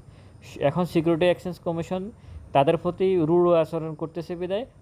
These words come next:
মার্কেটকে তারা এভাবে একদম পালে রাখছে যে আমাদেরকে শান্তিতে দিবে না, আমরাও এভাবে মার্কেটকে রাখবো। বিষয়টা আসলে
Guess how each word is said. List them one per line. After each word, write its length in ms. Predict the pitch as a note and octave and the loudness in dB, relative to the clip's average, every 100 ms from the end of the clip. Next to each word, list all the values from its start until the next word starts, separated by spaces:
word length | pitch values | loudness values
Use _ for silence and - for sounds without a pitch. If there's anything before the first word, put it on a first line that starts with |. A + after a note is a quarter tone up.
| - | -2
মার্কেটকে 440 | C3+ C#3 D#3+ D#3 | 2 2 0 -4
তারা 180 | D#3+ D#3 | 2 2
এভাবে 340 | D3 D3 D3+ | 4 2 2
একদম 400 | D3 C#3 C#3 C3 A#2 - A#2 - - | 0 0 -4 -4 -14 -16 -16 -16 -2
পালে 200 | C#3+ B2+ | 2 2
রাখছে 340 | A#2+ - A2 | 0 -2 -12
যে 260 | A2 C3+ B2+ - - - | -6 -4 -4 -6 -16 -10
আমাদেরকে 400 | C3 C#3+ D3 F3 | -4 -2 0 -2
শান্তিতে 360 | - D3+ D#3+ | -2 -4 -4
দিবে 220 | E3 E3 E3 | -4 -4 -2
না, 100 | D3+ | -2
আমরাও 300 | C3+ C#3 C#3+ | 2 2 2
এভাবে 320 | C#3 C3 C3 | 0 -2 -2
মার্কেটকে 400 | B2+ A#2+ A#2 A2+ | -4 -4 -6 -4
রাখবো। 240 | A2 G#2+ - - - | -4 -4 -12 -16 -10
বিষয়টা 260 | B2 D3 D3+ | -6 0 0
আসলে 400 | D3 D#3 E3+ | 0 0 -2